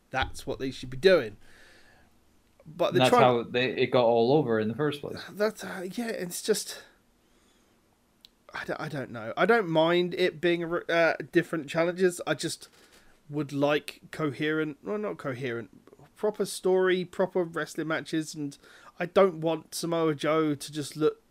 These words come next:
Speaker 1: surprised every time he loses vo-, via roll-up because he's a big guy.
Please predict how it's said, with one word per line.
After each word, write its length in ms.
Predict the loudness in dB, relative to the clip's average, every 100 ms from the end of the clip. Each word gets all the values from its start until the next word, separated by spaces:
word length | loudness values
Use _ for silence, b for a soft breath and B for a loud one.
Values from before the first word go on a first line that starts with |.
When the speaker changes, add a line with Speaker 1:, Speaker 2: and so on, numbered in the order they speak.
| -8
Speaker 1:
surprised 760 | -2 -2 0 2 4 2 0 -2
every 280 | -4 -2
time 280 | -2 -2 -2
he 120 | 0
loses 400 | 0 0 -2 -6
vo-, 220 | -2 -2 -2
via 320 | -2 -4 -2
roll-up 400 | 0 2 0 -4
because 260 | -6 -6
he's 160 | -4 -4
a 60 | -2
big 280 | -2 -2
guy. 380 | -2 -2 -2 -8